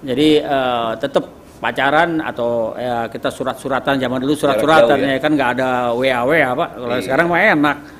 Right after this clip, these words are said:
Speaker 2: Telepon mahal.
Speaker 1: Telepon mahal, sempet saya telepon, Pak. Waduh,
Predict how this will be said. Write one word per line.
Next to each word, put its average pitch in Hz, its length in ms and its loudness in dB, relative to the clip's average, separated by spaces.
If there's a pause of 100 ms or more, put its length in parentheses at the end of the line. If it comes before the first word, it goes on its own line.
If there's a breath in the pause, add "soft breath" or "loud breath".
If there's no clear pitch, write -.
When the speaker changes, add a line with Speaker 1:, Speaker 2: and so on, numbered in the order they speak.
Speaker 2:
Telepon 110 340 -4
mahal. 117 360 -4 (260)
Speaker 1:
Telepon 139 280 2
mahal, 240 300 6
sempet 214 240 2
saya 233 140 6
telepon, 240 320 6
Pak. 208 280 6
Waduh, 151 320 6